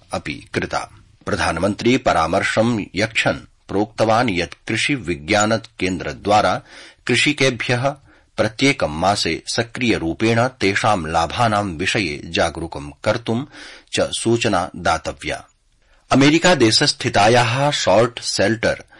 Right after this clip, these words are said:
हिंडनबर्ग रिसर्च इत्यस्याः संस्थायाः आरोपानां खण्डनं भारतीय प्रतिभूति विनिमय मण्डलेन कृतम् अस्ति।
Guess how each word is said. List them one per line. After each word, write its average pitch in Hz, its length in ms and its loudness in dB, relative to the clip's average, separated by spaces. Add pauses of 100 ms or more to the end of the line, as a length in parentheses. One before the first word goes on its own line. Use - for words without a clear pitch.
(220)
हिंडनबर्ग 92 640 2
रिसर्च 113 580 0
इत्यस्याः 101 760 0
संस्थायाः 98 1000 -2 (420)
आरोपानां 135 760 4
खण्डनं 95 720 -4
भारतीय 90 500 -2
प्रतिभूति 95 800 -4
विनिमय 95 840 -2 (420)
मण्डलेन 95 580 0
कृतम् - 600 -8
अस्ति। - 380 -10